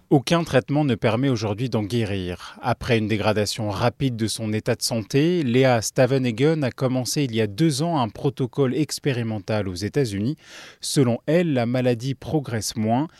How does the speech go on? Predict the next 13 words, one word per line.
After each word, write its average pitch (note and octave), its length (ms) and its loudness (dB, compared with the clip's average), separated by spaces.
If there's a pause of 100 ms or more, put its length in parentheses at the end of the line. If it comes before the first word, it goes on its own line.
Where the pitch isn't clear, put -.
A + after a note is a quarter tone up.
(180)
mais B2+ 220 4
aucun E3+ 400 -2
résultat B2+ 560 -2
scientifique A#2+ 680 -6
n'a A2+ 100 -2
encore G#2 340 -4
prouvé C3+ 520 0
l'efficacité B2+ 880 -2
de G#2 160 -4
ce - 160 -4
traitement. G#2+ 480 -4 (560)
Léa C3 340 6
Stavenhagen C3+ 880 2